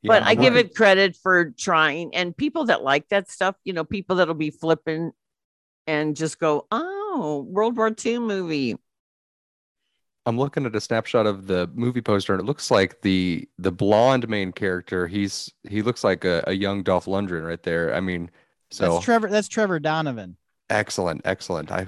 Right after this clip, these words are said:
Speaker 2: I feel like I'm a little, uh, drawn into this movie, Lynn.
Speaker 1: Yeah, it's, it's not bad for, you know, if you, you know, it's like one of those Saturday afternoon movies where you just have it on and you're like, "Well, this isn't as bad as I thought it was gonna be."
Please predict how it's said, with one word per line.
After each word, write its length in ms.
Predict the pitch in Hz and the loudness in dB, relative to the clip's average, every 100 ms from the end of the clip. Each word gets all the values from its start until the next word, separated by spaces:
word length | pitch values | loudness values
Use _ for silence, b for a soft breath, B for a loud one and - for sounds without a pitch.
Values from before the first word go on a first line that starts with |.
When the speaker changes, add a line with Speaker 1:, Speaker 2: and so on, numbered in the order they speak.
| - | -4
Speaker 2:
I 60 | |
feel 140 | 104 143 | 2 2
like 140 | 143 | 4
I'm 100 | 131 | 2
a 60 | 123 | 2
little, 260 | 120 120 - - - | 2 0 -4 -10 -4
uh, 300 | 52 52 58 | -2 -2 -4
drawn 320 | 110 117 120 | 2 2 4
into 200 | 185 208 | 0 -2
this 220 | 95 - | -2 -2
movie, 220 | 95 90 | -4 -4
Lynn. 260 | 87 92 135 - _ _ _ _ B B - | -4 -4 -6 -10 _ _ _ _ B B -4
Speaker 1:
Yeah, 240 | 359 392 - - | 0 0 -2 -4
it's, 240 | 370 - - | -4 -6 -4
it's 180 | 381 381 | -4 2
not 220 | 415 415 | 2 4
bad 300 | 226 226 262 | 4 4 2
for, 300 | 294 233 202 | 2 2 2
you 140 | 247 240 | -2 -2
know, 180 | 214 | -2
if 120 | 226 240 | -4 -8
you, 320 | 220 214 - _ 190 - 190 - | -8 -10 -14 _ -20 -20 -20 -14
you 160 | 254 | -8
know, 140 | 254 226 | -4 -4
it's 160 | 226 | 0
like 160 | 240 233 | 0 0
one 80 | 233 | 0
of 80 | |
those 140 | 226 - | 0 0
Saturday 400 | 202 175 175 170 | -2 0 0 -2
afternoon 420 | 170 160 151 151 | -2 -6 -6 -4
movies 460 | 156 151 156 151 147 | -4 -4 -6 -8 -8
where 100 | 160 | -8
you 140 | 151 | -8
just 280 | 143 151 - | -8 -10 -8
have 180 | 170 151 | -6 -4
it 100 | 151 | -2
on 360 | 151 151 160 | -2 -2 -4
and 180 | 156 147 - B B B B | -4 -8 -12 B B B B
you're 160 | - 190 | 2 4
like, 220 | 185 180 | 6 4
"Well, 140 | - 220 | 0 0
this 180 | 320 320 | 0 0
isn't 300 | 277 302 285 | -2 0 0
as 160 | 269 | 0
bad 240 | - 269 254 | 0 -2 -2
as 120 | 240 | -4
I 120 | 262 | -6
thought 240 | 240 240 | -2 -2
it 80 | 277 | 0
was 160 | 226 226 | -4 -8
gonna 260 | - 175 | -10 -12
be." 320 | 165 233 233 | -10 -10 -10